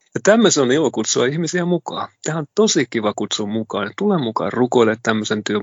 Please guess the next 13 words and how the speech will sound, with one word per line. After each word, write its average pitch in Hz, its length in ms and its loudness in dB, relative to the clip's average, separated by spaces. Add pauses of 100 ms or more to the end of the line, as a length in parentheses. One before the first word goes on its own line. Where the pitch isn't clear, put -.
puolesta. 107 340 -4
Tu-, 175 100 0 (140)
tule 208 180 4
mukaan 110 340 0
osalliseksi 113 720 0
Etiopian 101 800 0
työhön. 98 460 0 (340)
Tule 190 220 8
mukaan 113 380 -2
kylväjän 110 520 0
työhön 104 300 -6
tukemaan 107 460 -2
tätä. 110 340 -12